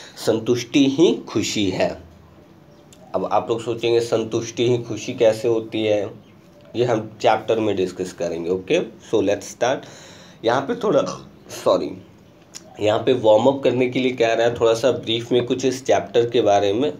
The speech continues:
थोड़ा brief किया है। तो देख लेते हैं क्या है ये chapter, Contentment is Happiness जो है वो क्या क्या रहा है।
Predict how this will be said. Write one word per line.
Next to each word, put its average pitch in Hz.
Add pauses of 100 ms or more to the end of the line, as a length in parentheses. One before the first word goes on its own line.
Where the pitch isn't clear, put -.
(340)
थोड़ा 117
brief 101
किया 92
है। 80 (120)
तो 101
देख 110
लेते 123
हैं 131
क्या 104
है 117
ये 123
chapter, 117 (140)
Contentment 101
is 120
Happiness 104
जो 127
है 123 (640)
वो 120 (140)
क्या 107
क्या 120
रहा 113
है। 120